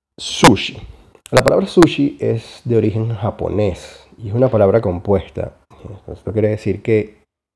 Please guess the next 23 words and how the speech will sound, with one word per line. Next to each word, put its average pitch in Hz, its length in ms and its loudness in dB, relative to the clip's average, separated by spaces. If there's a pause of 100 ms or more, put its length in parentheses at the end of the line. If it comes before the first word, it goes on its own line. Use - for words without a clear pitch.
(440)
está - 140 -14
formada 78 420 -6
por 76 160 -6
dos 76 100 -10
palabras. 98 480 0 (480)
La - 140 -8
sílaba 104 440 0
su 127 500 2 (180)
traduce 80 640 -6 (720)
vinagre 110 680 0 (520)
y 139 220 2
la 117 160 0
sílaba 139 420 0
shi - 460 -2 (720)
es 95 400 -2
parte 101 320 0
de 107 60 2
la 98 80 -2
palabra 87 260 -2
meshi, 107 380 -2
que 113 80 -6
significa - 600 -10
arroz, - 520 -4